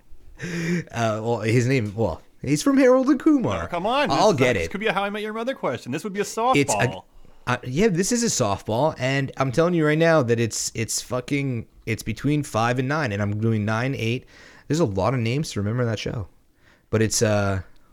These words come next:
Speaker 2: This could be a question, man. If it is, you gotta be prepared.
Speaker 1: I know it could be a question, but that's an easy question. I'm just, I'm on the
Speaker 2: What,
Speaker 1: spot
Speaker 2: give us
Speaker 1: right
Speaker 2: the
Speaker 1: now, so I'm not
Speaker 2: answer
Speaker 1: really
Speaker 2: if it's easy.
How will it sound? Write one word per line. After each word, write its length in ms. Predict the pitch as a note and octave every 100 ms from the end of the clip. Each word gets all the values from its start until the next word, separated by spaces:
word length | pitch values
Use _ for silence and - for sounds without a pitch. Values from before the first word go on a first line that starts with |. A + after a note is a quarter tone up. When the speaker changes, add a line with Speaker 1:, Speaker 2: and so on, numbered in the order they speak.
| - _ _ _ _ _ - -
Speaker 2:
This 80 |
could 100 | -
be 60 | D3
a 40 |
question, 380 | C#3 D#3+ G3 -
man. 180 | F#2 F#2+
If 140 | F#2+ G2+
it 100 | C#3+
is, 120 | C3+
you 80 | F#2+
gotta 120 | F#2
be 80 | G2+
prepared. 260 | - C#3+
Speaker 1:
I 40 | F#3+
know 100 | D4+
it 60 |
could 100 | D3+
be 80 | A#2
a 40 |
question, 280 | A2 A2+ F3
but 80 | A3+
that's 120 | B3
an 60 | A3
easy 240 | A3 G3
question. 340 | C3 A#2+ - B2+
I'm 80 |
just, 160 | D#3 E3+
I'm 100 | D3+
on 80 | F3
the 60 | E3+
Speaker 2:
What, 60 |
Speaker 1:
spot 160 | C3 D3+
Speaker 2:
give 80 | D3+
us 60 |
Speaker 1:
right 60 | A2+
Speaker 2:
the 80 | F#2+
Speaker 1:
now, 80 | G2
so 120 | -
I'm 40 |
not 100 | A#2+
Speaker 2:
answer 100 | A2+
Speaker 1:
really 140 | G#2 C3+
Speaker 2:
if 140 | -
it's 160 | B2+ B2+
easy. 400 | A#2 G2+ G#2